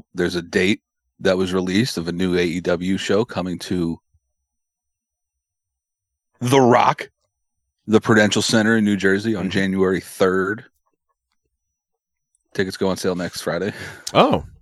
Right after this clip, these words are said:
Speaker 2: I smell
Speaker 1: Chris.
Speaker 2: <laughs> I smell the birthday. Um, yeah. That's
Speaker 1: Whose, yours or mine?
Speaker 2: Mine. <laughs>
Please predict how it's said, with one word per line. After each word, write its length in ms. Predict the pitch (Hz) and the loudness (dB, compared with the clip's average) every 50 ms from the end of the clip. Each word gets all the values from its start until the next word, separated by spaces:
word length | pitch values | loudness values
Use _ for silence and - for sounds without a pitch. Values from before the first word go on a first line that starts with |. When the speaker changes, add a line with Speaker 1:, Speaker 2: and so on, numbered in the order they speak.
| _ - | _ -10
Speaker 2:
I 60 | - | -8
smell 220 | - - 117 117 113 | -8 -4 -2 -2 -2
Speaker 1:
Chris. 220 | - - - _ _ _ _ _ _ _ _ _ _ _ - _ _ - | -2 -4 -8 _ _ _ _ _ _ _ _ _ _ _ -20 _ _ -10
Speaker 2:
<laughs> 1300 | - - - 185 147 - 175 - - - - - - - - 698 - - _ - 247 - _ - 349 - _ - - - - - - - - - - - - - - | -10 2 4 4 4 6 2 0 4 2 2 4 4 0 2 2 0 0 _ 0 -2 0 _ -4 -4 -4 _ -16 -20 -18 -18 -16 -16 -16 -16 -18 -18 -20 -20 -10 -8
I 60 | 98 | -6
smell 220 | 92 - 143 156 | -4 -2 -2 0
the 80 | 175 170 | 0 0
birthday. 540 | 147 180 214 208 - 147 156 139 160 165 - _ _ _ _ _ _ _ _ _ | 2 2 0 2 2 0 0 2 0 0 -2 _ _ _ _ _ _ _ _ _
Um, 680 | - 120 123 123 127 131 131 131 127 127 127 131 123 113 - - _ - _ _ _ _ _ _ _ _ _ _ _ _ _ - | -2 0 2 2 2 2 2 2 2 0 -2 -4 -8 -10 -14 -20 _ -20 _ _ _ _ _ _ _ _ _ _ _ _ _ -6
yeah. 220 | 104 90 69 - - - - - | -6 -6 -6 -6 -14 -20 -16 -14
That's 120 | 104 98 | -2 0
Speaker 1:
Whose, 180 | 120 104 85 - | 0 0 2 0
yours 200 | 90 98 113 123 | 0 -2 0 0
or 60 | 98 | -2
mine? 380 | 87 90 90 87 113 113 123 120 | -2 -2 -4 -4 -6 -8 -8 -6
Speaker 2:
Mine. 340 | 101 90 80 78 76 78 - - _ _ - | -6 -6 -6 -6 -10 -14 -16 -20 _ _ -8
<laughs> 100 | 143 | -8